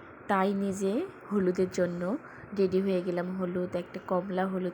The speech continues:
কালারের শাড়ি পরেছি। এই যে এইদিকে আমার দুষ্ট ছেলে। আর হলুদ সন্ধ্যার যারা উপস্থিত ছিল তাদের সবার জন্য পায়েস রান্না করা হয়েছে। তো আমি সবার জন্য ছোট ছোট বাটিতে করে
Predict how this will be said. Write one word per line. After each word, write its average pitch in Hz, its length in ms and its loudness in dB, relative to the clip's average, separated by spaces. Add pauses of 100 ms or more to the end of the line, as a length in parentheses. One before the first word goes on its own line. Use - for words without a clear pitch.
কালারের 175 320 0
শাড়ি 165 340 0
পরেছি। 170 400 -2 (440)
এই 247 180 2
যে 240 140 -2
এইদিকে 185 420 0
আমার 170 380 -2
দুষ্ট 196 260 -2
ছেলে। 175 400 -2 (680)
আর 180 300 4
হলুদ 190 460 4
সন্ধ্যার 208 580 0
যারা 175 320 4
উপস্থিত 185 500 -2
ছিল 202 200 0
তাদের 180 320 0
সবার 185 480 2
জন্য 196 360 0 (380)
পায়েস 180 540 4 (240)
রান্না 180 320 4
করা 180 260 2
হয়েছে। 190 540 0 (100)
তো 196 100 2
আমি 175 240 2
সবার 202 400 2
জন্য 202 280 -2
ছোট 220 240 -6
ছোট 214 180 -6
বাটিতে 190 380 -2
করে 180 280 2